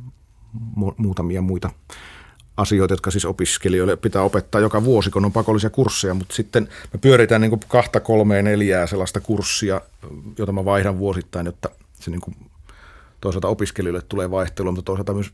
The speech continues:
se on itselle kiinnostavaa, kun, eli mulla on tää mainitsemasi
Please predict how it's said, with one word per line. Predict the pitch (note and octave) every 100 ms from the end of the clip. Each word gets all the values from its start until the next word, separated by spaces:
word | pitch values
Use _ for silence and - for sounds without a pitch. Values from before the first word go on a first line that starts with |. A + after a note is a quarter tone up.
| -
se | -
on | A2+
itselle | G#2+ E2 C2
kiinnostavaa, | - C2+ C#2 D#2 -
kun, | - - - -
eli | D#2
mulla | D#2+ D#2
on | D#2
tää | D#2 - _ _
mainitsemasi | A2 F#2+ F2 - C#2+